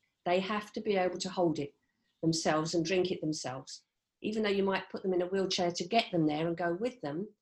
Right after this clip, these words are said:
you have to end your own life, even in places like Switzerland where it's legal to do so.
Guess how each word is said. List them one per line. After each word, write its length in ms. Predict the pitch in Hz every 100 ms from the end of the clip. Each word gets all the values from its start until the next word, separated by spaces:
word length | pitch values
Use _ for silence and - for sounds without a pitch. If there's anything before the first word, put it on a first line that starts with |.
| _ _
you 140 | 170
have 280 | 175 233 233
to 120 | 240 208
end 220 | 196 196
your 180 | 185 180
own 160 | 180
life, 280 | 175 165 170
even 200 | 214 208
in 120 | 202
places 380 | 196 185 185 175
like 160 | 175 -
Switzerland 500 | - 190 - 170 165
where 140 | 175
it's 180 | 165 -
legal 300 | 175 170 160
to 140 | 160
do 140 | - 175
so. 220 | 170 -